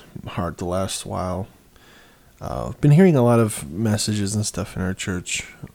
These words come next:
about love. And I've been thinking about this whole thing, um,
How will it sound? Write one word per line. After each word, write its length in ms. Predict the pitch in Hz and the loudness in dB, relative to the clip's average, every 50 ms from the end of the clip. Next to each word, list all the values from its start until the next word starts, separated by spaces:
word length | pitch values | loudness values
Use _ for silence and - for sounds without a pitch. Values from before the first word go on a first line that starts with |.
| - - - | -20 -18 -14
about 400 | - 104 107 101 101 92 73 - - _ - - - - _ - - | -12 -8 -4 -4 -4 -4 -6 -8 -14 _ -20 -20 -20 -20 _ -20 -14
love. 480 | - 104 110 110 107 104 101 - - - _ - - - - - - _ - - - - _ _ - - - - - - - - - - - - - - - - - - - - - - _ _ _ _ _ _ _ _ _ - | -10 -6 -4 -4 -4 -4 -6 -10 -14 -20 _ -18 -14 -14 -14 -14 -14 _ -20 -20 -20 -20 _ _ -20 -20 -20 -20 -20 -20 -20 -20 -20 -20 -20 -20 -20 -20 -20 -20 -20 -20 -20 -20 -20 -20 _ _ _ _ _ _ _ _ _ -2
And 160 | 151 151 147 | 2 4 6
I've 140 | 143 135 127 | 6 6 6
been 100 | 127 123 | 4 4
thinking 320 | - 180 180 170 - 147 | 6 6 6 6 6 4
about 280 | 127 110 110 101 95 - | 4 4 2 0 0 -2
this 180 | 107 98 - | -4 -4 -4
whole 160 | - 110 104 104 | -2 -2 -4 -4
thing, 360 | - - 110 104 101 101 104 - - - - - - - - - - - - - | -2 -2 0 0 0 0 -2 -4 -8 -14 -16 -16 -18 -18 -18 -20 -18 -18 -14 -10
um, 420 | - 107 104 95 90 90 90 107 | -6 -4 -4 -2 -2 -4 -6 -8